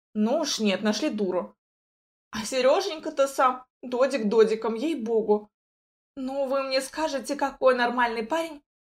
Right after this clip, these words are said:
будет по гостям с мамой к ее подружкам бегать? Только конченый маменькин сынок, коим Сережа и является. Я слышу внизу радостное причитание,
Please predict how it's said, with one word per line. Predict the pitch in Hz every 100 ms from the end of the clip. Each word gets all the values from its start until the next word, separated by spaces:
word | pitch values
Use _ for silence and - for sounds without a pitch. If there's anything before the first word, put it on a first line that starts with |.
| -
будет | 247 285 277
по | 285
гостям | 262 262 - 311 302
с | -
мамой | 277 285 285 254 _ -
к |
ее | 302 277
подружкам | 285 294 262 254 - 233
бегать? | 233 220 247 - _ _ _ _
Только | - 254 233 262
конченый | 302 247 214 226 220
маменькин | 214 220 302 262 247 247
сынок, | 233 254 220 208 - - _ _ _ _ -
коим | 214 202
Сережа | 202 226 226 269 247
и | 214
является. | 226 214 180 180 208 202 _ _ _ _ _ _
Я | 311 339 392
слышу | 392 440 427 415 311
внизу | 269 254 302
радостное | 320 294 254 262 262
причитание, | 254 - 262 254 311 311 277